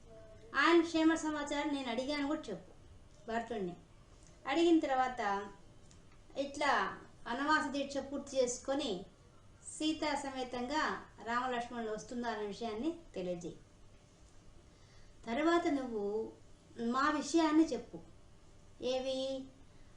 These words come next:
మేము దండకారణ్యంలో పోయిన తర్వాత ఏమేం జరిగాయో మొత్తం, సీతాపహరణం, రావణుని సంహరించడం, మళ్ళీ సేతు నిర్మించడం, నువ్వు సముద్రాన్ని లంఘించడం,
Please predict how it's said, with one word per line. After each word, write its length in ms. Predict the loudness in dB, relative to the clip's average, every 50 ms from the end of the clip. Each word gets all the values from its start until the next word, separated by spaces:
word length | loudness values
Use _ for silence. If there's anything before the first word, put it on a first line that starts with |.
| -20 -20 -14 -10
మేము 800 | -6 -4 -2 -2 0 0 -2 -2 -2 -4 -4 -4 -4 -4 -4 -2
దండకారణ్యంలో 760 | -2 -2 0 0 0 2 2 2 0 0 -4 -4 -4 -4 -4
పోయిన 360 | -4 -2 -2 -2 -2 -2 -4
తర్వాత 540 | -4 -2 -2 0 0 -2 -2 -4 -6 -4 0
ఏమేం 280 | 0 0 0 0 0 0
జరిగాయో 500 | -2 -2 0 0 0 0 0 -2 -4 -8 -10 -18 -20 -20 -20 -20 -20 -20 -20 -20 -12 -6 -2
మొత్తం, 380 | -2 -2 0 -2 -4 -4 -4 -6 -12 -18 -20 -20 -20 -20 -14 -8
సీతాపహరణం, 800 | -6 -6 -2 0 2 2 2 2 0 -2 -2 -2 -4 -4 -6 -6 -10 -16 -20 -20 -20 -20 -20 -20 -20 -20 -20 -20 -20 -12 -6
రావణుని 400 | -2 0 2 2 2 0 -2 -4
సంహరించడం, 840 | -4 -4 -2 -2 0 0 -2 -2 -2 -4 -6 -6 -4 -4 -6 -6 -10 -12 -16 -20 -20 -20 -20 -20 -20 -20 -14 -8
మళ్ళీ 220 | -4 -2 -2 -2 -2
సేతు 340 | -2 -4 -4 -4 -2 -4
నిర్మించడం, 680 | -4 -4 -4 -4 -4 -4 -6 -6 -8 -8 -8 -8 -8 -10 -12 -14 -20 -20 -20 -20 -20 -20 -20 -20 -20 -20 -18 -12 -8
నువ్వు 260 | -6 -4 -2 -2 -2
సముద్రాన్ని 600 | -2 -2 -4 -4 -4 -2 -2 -2 0 0 -2 -2
లంఘించడం, 680 | -2 -2 -2 -4 -4 -4 -6 -6 -6 -6 -6 -8 -10